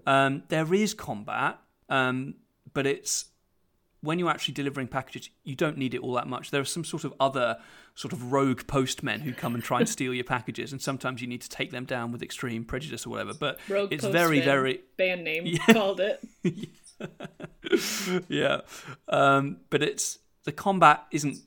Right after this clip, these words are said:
Speaker 1: brilliant. Some of the tools you get are quite cool, um, but when you're fighting just humanoid guys, they go down very easily. It's nothing to write home about. I'm glad it, it's not too
Speaker 2: Yeah.
Speaker 1: prevalent in the game, 'cause it's not that fun.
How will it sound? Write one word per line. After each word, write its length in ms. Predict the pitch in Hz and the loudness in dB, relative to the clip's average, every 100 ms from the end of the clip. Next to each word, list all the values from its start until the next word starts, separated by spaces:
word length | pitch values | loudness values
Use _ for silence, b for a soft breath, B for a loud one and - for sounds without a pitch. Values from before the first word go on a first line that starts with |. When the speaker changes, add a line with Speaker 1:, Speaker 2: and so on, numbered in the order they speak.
| _ | _
Speaker 1:
brilliant. 580 | 131 135 143 143 143 151 | -2 2 6 6 4 0
Some 160 | - | 0
of 60 | 277 | 0
the 60 | 214 | -2
tools 320 | - 247 214 | -4 -2 -2
you 60 | |
get 140 | 214 233 | -2 -4
are 40 | |
quite 320 | 220 226 233 | 2 2 2
cool, 440 | - 226 226 233 226 B B - | -2 -2 -2 -2 -4 B B 0
um, 160 | 180 | 0
but 80 | 175 | 2
when 160 | - 202 | 0 0
you're 80 | 196 | 0
fighting 360 | - 185 - | 2 0 0
just 300 | 151 151 - | -4 -6 -8
humanoid 520 | - - 165 156 160 151 | -10 -8 -6 -4 -2 2
guys, 240 | 151 151 | 4 4
they 80 | 147 | 0
go 80 | 165 | 0
down 160 | 151 123 | 0 0
very 200 | 120 127 | 0 -2
easily. 280 | 127 160 - | -2 -4 -4
It's 140 | - | -4
nothing 320 | 170 - 131 | -4 -2 -6
to 140 | - 131 | -4 -6
write 140 | 117 | -6
home 200 | 113 120 | -6 -8
about. 340 | 117 131 123 - | -2 0 0 -2
I'm 140 | 127 | -4
glad 400 | 123 139 135 131 | 0 2 4 2
it, 120 | 123 - | 0 -8
it's 260 | 127 - - | -12 -8 -4
not 300 | 127 131 - _ _ _ _ _ _ _ - | -2 -4 -6 _ _ _ _ _ _ _ -14
too 200 | - 131 | -4 -4
Speaker 2:
Yeah. 60 | |
Speaker 1:
prevalent 320 | - 123 123 113 | -2 -4 -4 -6
in 60 | |
the 60 | 107 | -8
game, 220 | 120 120 | -8 -8
'cause 120 | - | -10
it's 100 | 143 | -8
not 160 | 131 - | -8 -6
that 160 | 123 | -8
fun. 260 | - 127 120 | -6 -4 -4